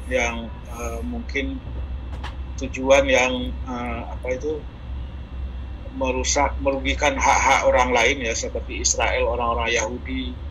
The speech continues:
melakukan lobby, melakukan apa segala macam itu, ya, dengan mengorbankan orang Israel, ya, orang Palestina. Nah, tapi dalam tujuan-tujuan yang lebih baik, misalnya untuk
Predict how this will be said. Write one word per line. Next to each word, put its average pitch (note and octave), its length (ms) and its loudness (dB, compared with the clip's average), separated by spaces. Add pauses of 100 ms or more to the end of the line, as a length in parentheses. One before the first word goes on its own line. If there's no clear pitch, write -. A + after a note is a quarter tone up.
melakukan A2+ 640 -2 (1040)
lobby, B2+ 640 2
melakukan A#2+ 800 0 (160)
apa B2+ 240 0
segala A#2+ 400 0
macam A#2 320 -2
itu, E3 520 0 (200)
ya, B2 160 2
dengan A#2+ 400 0
mengorbankan A#2+ 720 0
orang A#2 320 0
Israel, B2 560 0
ya, A2 160 -2
orang B2+ 360 8
Palestina. B2 560 0 (1600)
Nah, A2+ 80 -4
tapi D#3+ 240 2
dalam C#3+ 320 10
tujuan-tujuan C3 640 6
yang B2+ 240 8
lebih B2+ 160 0
baik, B2+ 400 4
misalnya C#3 560 0
untuk B2+ 400 -4